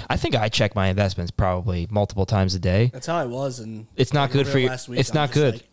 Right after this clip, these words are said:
Speaker 2: it's gonna be what it is. And
Speaker 1: It's gonna be what it is. It's not good for your mental health. Uh, it, it can get stressful, but yeah. So you're in
Speaker 2: it was,
Speaker 1: Ark.
Speaker 2: like, right after, like, what was it, two weeks ago or whatever, when it was just super shit.
Speaker 1: Yeah.
Speaker 2: And then I was just like,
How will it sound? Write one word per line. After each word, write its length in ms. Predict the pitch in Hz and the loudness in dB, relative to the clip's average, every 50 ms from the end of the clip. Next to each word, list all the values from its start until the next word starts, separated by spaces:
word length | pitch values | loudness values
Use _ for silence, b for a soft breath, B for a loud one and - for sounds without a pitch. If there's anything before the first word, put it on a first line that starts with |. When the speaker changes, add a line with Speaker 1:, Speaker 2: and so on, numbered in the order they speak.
| _ - | _ -20
Speaker 2:
it's 140 | 160 - | -18 -12
gonna 160 | - - 170 165 | -8 -6 -4 -4
be 100 | 165 165 | -2 -2
what 120 | 165 160 | -4 -4
it 100 | 160 156 | -4 -4
is. 240 | 170 147 110 104 - | -6 -6 -6 -10 -12
And 220 | - 110 110 107 139 | -14 -14 -2 -2 0
Speaker 1:
It's 100 | 131 - | 0 2
gonna 180 | - 139 131 131 | 2 2 2 4
be 80 | 135 | 4
what 100 | 135 139 139 | 4 4 4
it 100 | 131 127 | 6 6
is. 200 | 120 117 113 113 | 4 4 2 0
It's 160 | 113 - - | -2 -2 0
not 160 | 139 147 151 | 0 0 2
good 160 | - 160 143 | 0 -2 -2
for 80 | - - | 0 0
your 100 | 135 127 | 0 2
mental 260 | 123 123 117 - 120 | 2 2 2 2 4
health. 440 | 110 117 107 104 104 107 104 - - - _ - | 4 4 4 4 4 2 0 -2 -8 -16 _ 0
Uh, 500 | 107 104 98 95 92 92 92 92 90 - - | 2 4 4 4 4 4 2 2 0 0 0
it, 160 | - 104 - - | -2 -2 -2 0
it 160 | - 104 - | 0 -2 0
can 120 | - 104 | 0 -2
get 180 | 98 104 98 - | 0 0 -2 -2
stressful, 460 | - - - 85 82 - - 85 82 | -2 -2 -2 -2 0 0 -2 -2 -2
but 240 | 85 - 87 80 - _ | 0 0 -2 -2 -2 _
yeah. 260 | 104 113 107 98 95 | 2 2 2 2 0
So 120 | - - | 0 2
you're 240 | 117 117 120 131 135 | 2 4 4 4 4
in 80 | 131 123 | 4 2
Speaker 2:
it 40 | 113 | 4
was, 120 | 110 117 | 4 4
Speaker 1:
Ark. 60 | 131 139 | 2 2
Speaker 2:
like, 140 | 165 160 139 | 0 -4 -4
right 180 | 147 147 156 | -2 -2 0
after, 320 | 156 156 156 156 - 151 143 | 0 -2 -4 -4 -6 -6 -6
like, 200 | 135 127 120 117 _ _ _ _ - | -6 -6 -8 -12 _ _ _ _ -10
what 100 | 135 123 | -8 -8
was 160 | 117 110 - | -8 -8 -12
it, 100 | 107 - | -14 -12
two 120 | - 117 | -12 -10
weeks 180 | 120 123 - - | -8 -8 -6 -4
ago 120 | 135 127 | -4 -4
or 20 | 127 | -2
whatever, 320 | 123 123 123 123 127 120 | -2 -2 -2 -2 -2 -2
when 80 | 113 107 | -4 -4
it 40 | 104 | -6
was 100 | 104 104 | -8 -8
just 300 | - 98 - - - - - _ | -8 -8 -8 -8 -10 -12 -14 _
super 400 | - - - - 113 107 - 104 | -12 -10 -8 -8 -8 -8 -8 -10
shit. 320 | - - - 101 107 - _ _ _ _ _ _ | -8 -8 -8 -8 -8 -10 _ _ _ _ _ _
Speaker 1:
Yeah. 220 | - 98 - - - - - _ - | -6 -4 -4 -4 -6 -10 -16 _ -16
Speaker 2:
And 180 | 110 113 107 | -16 -14 -14
then 140 | 107 107 107 | -14 -14 -14
I 80 | - 110 | -14 -14
was 120 | 113 - | -14 -12
just 140 | - 113 - | -12 -12 -14
like, 80 | 117 | -14